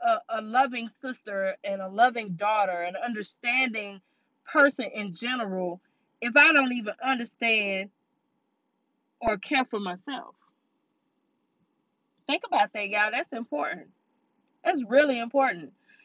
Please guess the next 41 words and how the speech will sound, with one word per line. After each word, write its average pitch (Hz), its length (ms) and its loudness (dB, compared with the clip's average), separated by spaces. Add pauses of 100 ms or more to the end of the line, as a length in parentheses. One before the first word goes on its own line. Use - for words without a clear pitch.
(120)
And 233 140 4
I, 247 280 6
I 247 40 4
wanna 254 240 -4
make 254 180 -4
sure 302 180 -6
you 269 280 -4
guys 269 400 6
get 262 280 -4
this, 196 300 -4
because 233 380 -4
if 220 180 -10
you 214 80 -12
don't, 320 500 6 (1120)
press 277 280 4
replay 294 640 0 (260)
and 214 240 0
listen 262 280 -4
to 285 120 -6
this 254 200 -4
again 190 460 -2 (640)
and 208 180 2
try 302 220 4
to 247 80 6
get 240 220 0
the 185 80 -2
shit 254 240 2
again. 190 460 0 (180)
And 233 160 2
then 294 180 8
when 247 200 4
you 247 80 2
still 330 300 4
ain't 277 180 4
got 294 220 8
it, 202 100 -8
listen 277 280 -2
to 302 120 -2
the 240 60 -6
shit 311 220 -2
again. 269 380 0